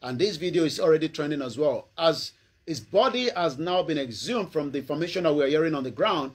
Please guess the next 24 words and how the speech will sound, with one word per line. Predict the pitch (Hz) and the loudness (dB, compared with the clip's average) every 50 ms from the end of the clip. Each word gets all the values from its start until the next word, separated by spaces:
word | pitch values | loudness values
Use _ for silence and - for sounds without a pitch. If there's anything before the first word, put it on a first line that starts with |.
| _ _ _ _ _ - | _ _ _ _ _ -10
we | 139 135 | -6 -4
will | 139 | 0
then | 131 165 180 170 | 0 2 2 2
have | 170 160 - | 0 -2 -2
to | - 151 | -4 -6
wait | 127 127 151 233 214 165 123 - - _ _ _ _ _ | 0 4 4 4 6 4 0 -2 -8 _ _ _ _ _
for | - 127 - - - | -14 -14 -12 -8 -4
further, | 180 165 165 156 156 156 151 147 143 - - _ - | -2 0 0 2 2 2 2 2 0 -2 -6 _ -10
you | 160 139 | -8 -6
know, | 135 120 107 98 - _ - | -6 -6 -8 -10 -12 _ -8
investigation | 160 143 127 143 135 - 143 120 107 165 156 151 - 156 147 139 131 131 - _ _ _ _ _ - | -6 -6 -4 -4 -6 -6 -6 -4 -2 0 0 0 0 0 0 0 -2 -4 -8 _ _ _ _ _ -8
to | - 147 135 123 | -4 -2 -2 0
the | 120 127 127 - - | 0 -2 -2 -4 -2
outcome | 143 151 151 147 - - - 160 147 135 131 131 131 - _ _ _ _ - | -2 -2 -2 -2 -4 -6 -4 -2 -2 -2 -2 -4 -6 -10 _ _ _ _ -6
of, | 135 123 113 117 | -4 -2 0 0
uh, | 135 123 120 113 104 - | 0 0 0 0 -4 -6
what | - 123 120 143 165 165 165 - - | -10 -6 -2 0 0 0 0 -2 -4
actually | 156 151 151 - 156 147 143 143 | -4 -4 -4 -4 -2 -2 0 0
led | 139 135 143 139 135 | 0 0 0 0 -2
to | 135 127 | -4 -8
the | 117 110 | -12 -12
death | - - 151 147 139 135 131 - - _ _ _ _ _ - | -8 -2 0 2 2 2 0 -4 -16 _ _ _ _ _ -6
of, | 139 127 120 107 | -4 -4 -2 -2
uh, | 123 117 113 110 104 | -2 -2 -2 -2 -4